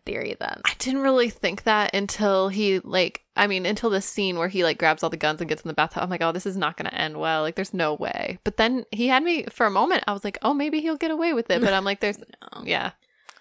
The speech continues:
Speaker 2: Oh, man.
Speaker 1: But I just wanted things to go well for Fez. Like, Fez is, like, trying to get to Lexi's production of,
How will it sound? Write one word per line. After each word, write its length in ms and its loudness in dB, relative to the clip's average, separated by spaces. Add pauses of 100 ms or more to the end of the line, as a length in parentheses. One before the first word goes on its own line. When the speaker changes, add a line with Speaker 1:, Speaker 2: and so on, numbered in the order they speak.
(720)
Speaker 2:
Oh, 280 -2
man. 380 -6
Speaker 1:
But 320 0
I 100 -2
just 220 2
wanted 340 4
things 320 -2
to 120 -10
go 180 -2
well 300 4
for 200 -4
Fez. 580 -2
Like, 180 0
Fez 500 4
is, 140 -6
like, 140 -2
trying 340 -2
to 60 2
get 160 -2
to 100 -2
Lexi's 560 -4
production 960 -2
of, 220 -2